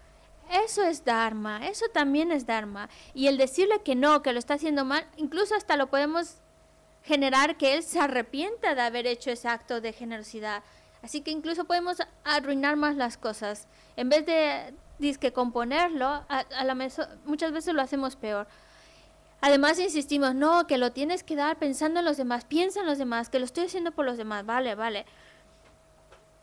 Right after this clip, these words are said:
Que no se te olvide también que si tú lo haces pensando para un buen renacimiento o para salir del samsara,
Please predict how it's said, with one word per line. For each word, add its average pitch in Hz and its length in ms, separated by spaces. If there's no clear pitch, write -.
Que 285 100
no 320 160
se 440 100
te 392 120
olvide 320 400
también 262 400
que 269 280
si - 220
tú 320 160
lo 381 120
haces 320 300
pensando 277 520
para 247 180
un 294 100
buen 311 160
renacimiento 277 680
o 330 180
para 247 240
salir 262 320
del 330 160
samsara, 269 460